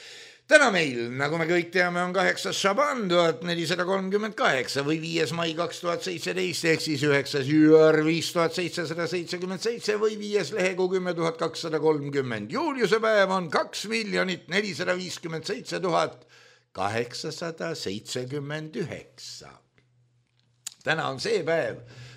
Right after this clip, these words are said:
kui Cristobal Colon nägi oma teisel reisil lääne poolkerale esimest korda Jamaica saart,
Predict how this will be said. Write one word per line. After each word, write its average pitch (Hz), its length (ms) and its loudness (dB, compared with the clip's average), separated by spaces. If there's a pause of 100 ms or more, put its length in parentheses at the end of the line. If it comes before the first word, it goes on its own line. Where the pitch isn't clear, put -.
kui 147 240 -2
Cristobal 185 960 2
Colon 156 920 0 (580)
nägi 170 320 0
oma 175 240 -2
teisel 180 680 -4 (100)
reisil 151 800 -2
lääne 139 540 -2
poolkerale 147 960 -2 (580)
esimest 202 840 0
korda 165 580 2
Jamaica 143 880 0
saart, 151 840 0